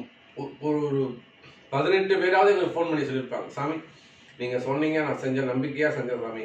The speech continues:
எனக்கு இப்ப எவ்வளவு பரவாயில்ல, ஒரு மூணு லட்ச ரூபா நான் அடைச்சிட்டேன்." சாதாரண ஒரு குடும்பம் அவங்க சொல்றாங்க, "நான் ஒரு மூணு லட்ச ரூபா கடன் அடைச்சேன் சாமி, எப்படி அடைச்சேனே எனக்கு தெரியல, ரொம்ப யூஸ்ஃபுல்லா இருந்தது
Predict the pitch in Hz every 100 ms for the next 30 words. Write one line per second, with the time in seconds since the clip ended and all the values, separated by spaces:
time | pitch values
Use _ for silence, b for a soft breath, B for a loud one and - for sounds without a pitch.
0 | - 123 120 101 120 127 147 123 117 110
1 | 110 160 175 135 135 123 - - - -
2 | - - - - - - - - - -
3 | - - - - - - - 135 156 170
4 | 175 190 196 185 156 - - - 135 131
5 | 151 107 127 131 131 - - 117 107 110
6 | 151 175 135 131 123 131 139 127 113 135
7 | 113 117 123 131 - 190 135 147 156 139
8 | 110 120 120 110 98 - B B B 120
9 | 151 202 226 202 185 - 165 156 139 123
10 | 110 107 -